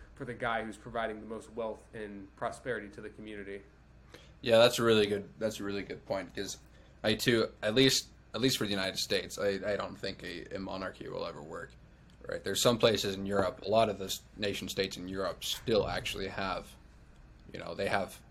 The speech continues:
Speaker 2: kings and they have the royal family still intact. Um, should they ever take power again, right? They're right there. And they're smaller and probably could pull it off a lot better than,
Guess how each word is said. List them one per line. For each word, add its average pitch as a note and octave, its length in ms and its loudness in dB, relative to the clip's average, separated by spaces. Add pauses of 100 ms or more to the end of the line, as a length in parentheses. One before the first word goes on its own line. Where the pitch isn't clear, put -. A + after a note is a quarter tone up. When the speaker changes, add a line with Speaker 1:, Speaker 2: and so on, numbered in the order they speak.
Speaker 2:
kings G2 340 0
and F2+ 200 -10
they F#2 100 -8
have G2+ 220 -4
the G2 60 -10
royal G2 320 0
family G2+ 360 -2
still G2 360 -2
intact. F#2 500 -2 (600)
Um, F2 440 -4 (160)
should - 320 -2 (160)
they G#2+ 180 2
ever G2+ 280 0 (360)
take - 200 -2
power G#2+ 280 6
again, F#2 260 -6
right? F2+ 240 -4
They're F#2+ 120 -4
right F#2 220 -4
there. F#2+ 240 -2 (460)
And F#2 200 -2
they're F#2 120 -2
smaller A2 480 4
and G2 160 -4
probably G2 420 2
could G2 260 -6
pull G2 200 2
it F#2+ 80 -4
off F#2 180 -4
a F2+ 60 -12
lot F#2 220 -2
better F2+ 260 -6
than, F2 280 -8